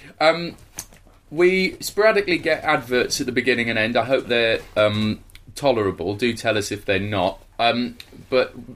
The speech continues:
we have done those because we do this podcast for free, and we would like to continue to do so. So, um, if you've enjoyed the podcast in the past or want to enjoy it in the future,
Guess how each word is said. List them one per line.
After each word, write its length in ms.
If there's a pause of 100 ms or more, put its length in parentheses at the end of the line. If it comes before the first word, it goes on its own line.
(160)
we 500
have 260 (200)
done 200
those 160
because 280
we 80
do 160
this 120
podcast 460
for 100
free, 320 (320)
and 140
we 100
would 180
like 200
to 100
continue 440
to 120
do 200
so. 240 (300)
So, 340
um, 360 (100)
if 360
you've 260
enjoyed 340
the 60
podcast 520
in 60
the 80
past 400
or 120
want 180
to 120
enjoy 260
it 60
in 60
the 60
future, 500